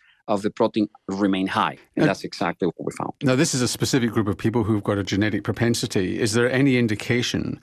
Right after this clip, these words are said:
Speaker 2: that those of us who develop amyloid plaques as we age yet don't develop dementia, that we too have high levels of the soluble protein, the soluble amyloid?
Speaker 1: Absolutely. We, in fact, did that study last year. So we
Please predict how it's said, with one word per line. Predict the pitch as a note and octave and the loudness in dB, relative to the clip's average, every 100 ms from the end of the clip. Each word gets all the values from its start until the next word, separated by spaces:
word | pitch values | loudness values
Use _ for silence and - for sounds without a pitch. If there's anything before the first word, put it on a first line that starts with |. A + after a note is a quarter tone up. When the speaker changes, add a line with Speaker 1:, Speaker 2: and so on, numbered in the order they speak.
| - - - _ | -16 -20 -20 _
Speaker 2:
that | G#2+ A#2 | -4 2
those | C3 B2+ B2+ | 4 4 2
of | |
us | A2 G#2+ | 0 0
who | - | 0
develop | G#2 F#2+ A2 G#2+ - | 0 2 2 0 0
amyloid | G#2+ A2 G#2 G2 F#2 | 0 2 2 0 -2
plaques | G2+ G2 - - | -2 -2 -4 -4
as | G#2+ F#2+ | -2 0
we | F#2 F#2+ | 0 2
age | A#2 A2 F#2+ G#2+ | 2 2 0 0
yet | G#2 | 0
don't | A2+ A2+ - | 0 0 0
develop | G#2 G#2 - | 0 0 -2
dementia, | G2+ G2+ A2+ G#2+ A#2+ A2 | 0 2 2 2 0 0
that | G#2+ A2 | 0 0
we | A#2 A#2 | 2 2
too | A#2 - B2+ B2 D3+ | 0 0 4 4 2
have | C#3 B2+ A#2+ B2 B2 - - | 0 0 0 0 -4 -14 -18
high | - A#2 A#2 | -2 2 2
levels | A2 A2+ A2+ A#2 B2 - - | 2 2 2 0 0 -4 -2
of | A2+ A2+ A2+ - - - - _ | 0 2 0 -6 -14 -18 -20 _
the | A#2+ | 0
soluble | A2 B2 A#2+ A#2+ A2 A2 | 2 2 4 4 2 0
protein, | - A#2 A#2 C3 C3+ | 0 -2 2 2 2
the | G#2+ | 2
soluble | - A2 A2 A2+ | 2 2 2 2
amyloid? | A2 A2+ A2+ C3 F#3 - - _ - | 2 2 2 0 -2 -4 -14 _ -2
Speaker 1:
Absolutely. | A#2 - A2+ G#2+ F2+ | -2 2 4 6 4
We, | F2+ A#2+ | 4 4
in | A#2+ | 2
fact, | A2+ A#2+ A#2 _ - | 2 0 -2 _ 0
did | B2+ C#3+ | 0 2
that | B2+ | -2
study | - - A#2+ A2+ | -4 -2 -2 -2
last | G2+ A2 B2+ - | -2 -2 -2 -4
year. | F2 F2 | -2 -2
So | F2 - F#2 | -2 0 2
we | G#2 A2 | 2 0